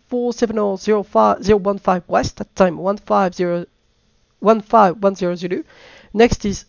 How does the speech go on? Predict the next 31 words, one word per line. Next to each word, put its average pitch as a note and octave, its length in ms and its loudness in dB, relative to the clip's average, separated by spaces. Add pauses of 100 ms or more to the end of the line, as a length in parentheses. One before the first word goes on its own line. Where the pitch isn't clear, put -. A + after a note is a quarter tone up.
four C4 460 -4
six - 340 -8
north A3 380 2 (120)
zero G3+ 260 0
two A3 340 -8
zero E3+ 260 -2
west, F#3 480 -2 (240)
A G#3 140 2
T G3 180 -6
C. A3 300 -8 (500)
Speedbird B3 640 -2
one A3 220 -2
seven C4 300 0
eight A#3+ 160 0
seven G#3+ 240 0
Shenwick A#3 480 -2
Radio G#3 200 0
past - 360 -2 (100)
Etiki - 480 -2 (260)
at - 160 0
time F#3+ 360 2
one G#3 240 -2
five F#3+ 400 0 (160)
zero G#3 260 -2
zero F3+ 240 -4
Zulu. E3+ 360 -8 (640)
Flight A3+ 220 6
level A3 200 4
three C4+ 240 -2 (120)
eight B3+ 160 2
zero A#3+ 300 2